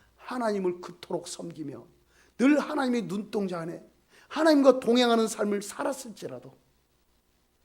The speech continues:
지금 이 시간, 지금 이 순간 내가 하나님 앞에 있는지, 지금 이 순간, 지금 이 예배하는 이 순간 내가 하나님 눈동자 안에 있는지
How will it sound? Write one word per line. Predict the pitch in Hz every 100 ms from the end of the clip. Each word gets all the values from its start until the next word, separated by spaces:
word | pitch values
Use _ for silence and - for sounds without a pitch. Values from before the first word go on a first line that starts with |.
| _ - _
지금 | - 285 330 349
이 | 311 339
시간, | - 339 208 147 - - _ _ _ _ _ _
지금 | - 285 339 349
이 | 311 359
순간 | - 359 240 165 127 - - _ _ _ _ -
내가 | - 311 320
하나님 | 294 359 339 311 302
앞에 | 254 - 254 202 - _ _
있는지, | 165 196 156 143 - - _ _ _ _ - -
지금 | - 320 349 339
이 | 311
순간, | - 339 302 294 254 254 - _ _
지금 | - 302 302
이 | 277 269
예배하는 | 247 254 262 254 240
이 | 247
순간 | 254 226 202 175 175 - - _ _
내가 | - 175 175
하나님 | 262 233 208 156
눈동자 | 170 233 240 220 196
안에 | 190
있는지 | 180 185 147 131 -